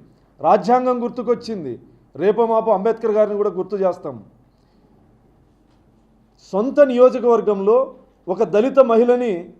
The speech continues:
అతి కిరాతకంగా అత్యాచారం చేసి హత్య చేస్తే స్థానిక శాసనసభ్యుడిగా, ఈ రాష్ట్ర ముఖ్యమంత్రిగా కనీసం మీడియా సమక్షంలో కూడా ఖండించని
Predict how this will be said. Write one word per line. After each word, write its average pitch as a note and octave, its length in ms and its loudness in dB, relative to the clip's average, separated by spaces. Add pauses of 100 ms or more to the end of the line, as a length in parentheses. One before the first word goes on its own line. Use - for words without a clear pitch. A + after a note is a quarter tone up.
(240)
అతి G#3+ 200 -10
కిరాతకంగా A#3+ 640 0
అత్యాచారం A#3+ 600 0
చేసి G3+ 220 -2
హత్య G#3+ 280 0
చేస్తే A3+ 320 0 (920)
స్థానిక C4 400 0 (180)
శాసనసభ్యుడిగా, A#3+ 920 0 (360)
ఈ G3 140 2
రాష్ట్ర B3+ 340 2
ముఖ్యమంత్రిగా A#3+ 720 0 (500)
కనీసం D4 500 0 (120)
మీడియా C#4 280 4 (120)
సమక్షంలో B3 560 -6
కూడా A#3 180 4 (500)
ఖండించని B3+ 640 -2